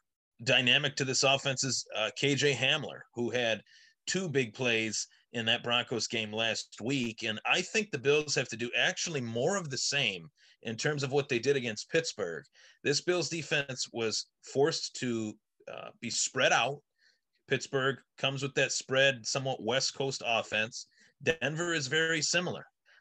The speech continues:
Um, Trey White, Levi Wallace, hopefully Taron Johnson's out there. Uh, the, the secondary is going to be spread out.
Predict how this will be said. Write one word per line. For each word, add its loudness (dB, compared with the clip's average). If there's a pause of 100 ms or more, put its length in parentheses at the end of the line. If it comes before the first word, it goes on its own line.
(120)
Um, 0 (120)
Trey 2
White, 2 (240)
Levi 2
Wallace, 0 (100)
hopefully -6 (140)
Taron -2
Johnson's 0
out 0
there. -2 (380)
Uh, -4 (800)
the, -4
the -2
secondary 2
is -2
going 2
to 2
be -4
spread 0
out. 2